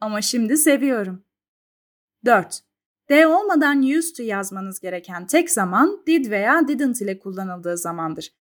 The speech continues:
Aksi takdirde bu kalıbın doğru yazımı used to şeklindedir. Sonuç olarak used to, İngilizce'de artık geçerli olmayan geçmiş alışkanlıklar ve eylemler hakkında konuşmak için kullanılabilen çok yönlü bir ifadedir.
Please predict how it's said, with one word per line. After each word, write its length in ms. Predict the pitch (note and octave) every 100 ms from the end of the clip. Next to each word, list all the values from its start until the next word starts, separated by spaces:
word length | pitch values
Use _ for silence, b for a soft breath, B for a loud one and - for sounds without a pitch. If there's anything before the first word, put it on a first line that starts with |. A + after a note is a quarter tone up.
| _ A#3+
Aksi 320 | A#3+ F4+ F4+
takdirde 540 | C#4 - A3+ G3 A3+
bu 80 | F#4+
kalıbın 420 | D4 A3 G#3 G#3
doğru 220 | G#3+ A3
yazımı 580 | C4 G3 E3+ G#3 E4 - - B3 C4
used 220 | - -
to 200 | E3+ D#3 -
şeklindedir. 880 | - F#3+ F#3 F3 E3+ D#3+ D#3+ D#3 - _ _ _ _ _ _ _ _ _
Sonuç 440 | - - D4 G4+ F#4+
olarak 420 | D#4 C#4+ C#4 C#4+
used 520 | B3+ C#4+ C#4 - G#3
to, 140 | B3+ -
İngilizce'de 600 | B3+ C4 D#4 F4 D#4 D4+
artık 400 | - C4 - -
geçerli 460 | B3 - A#3+ A3+ -
olmayan 640 | C#4 E4 A#3+ F#3+ B3 D#4+
geçmiş 380 | B3+ - D4 B3
alışkanlıklar 880 | G3 - F#3+ F3 F3 - A#3 D#4+
ve 120 | C#4+ -
eylemler 520 | B3+ B3+ B3+ C#4+ D#4
hakkında 440 | A3+ G#3 G3 F#3+
konuşmak 480 | G#3 A3 A3 C4 B3+
için 240 | G3 F#3+
kullanılabilen 840 | F#3 F#3+ F#3+ F#3 F3 E3+ F3 G#3 E4
çok 260 | E4+ E4 C#4
yönlü 300 | G3 G#3+ F#4
bir 80 |
ifadedir. 680 | E4 D4+ B3 A3+ G#3 F3+ -